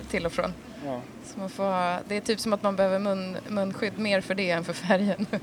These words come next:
Speaker 1: <laughs>
Speaker 2: Just det. Eh, vill du säga något om ditt, om, liksom om motivet?
Speaker 1: Eh, jag, jag fortsätter med mitt masktema, men jag försöker, eh, ja, jag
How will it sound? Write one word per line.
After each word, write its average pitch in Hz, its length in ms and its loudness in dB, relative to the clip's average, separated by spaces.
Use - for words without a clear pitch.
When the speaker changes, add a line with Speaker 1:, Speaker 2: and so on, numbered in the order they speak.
Speaker 1:
<laughs> - 480 -8
Speaker 2:
Just 151 200 2
det. 113 180 8
Eh, 151 400 12
vill 170 120 2
du 175 80 4
säga 180 220 10
något 180 200 6
om 170 120 8
ditt, 165 300 6
om, 160 300 6
liksom 156 280 4
om 151 100 6
motivet? 156 440 4
Speaker 1:
Eh, 226 420 8
jag, 277 440 8
jag 262 160 8
fortsätter 285 400 4
med 269 100 6
mitt 254 160 4
masktema, 247 760 4
men 247 200 2
jag 226 240 6
försöker, 220 460 2
eh, 214 360 6
ja, 226 120 4
jag 240 160 4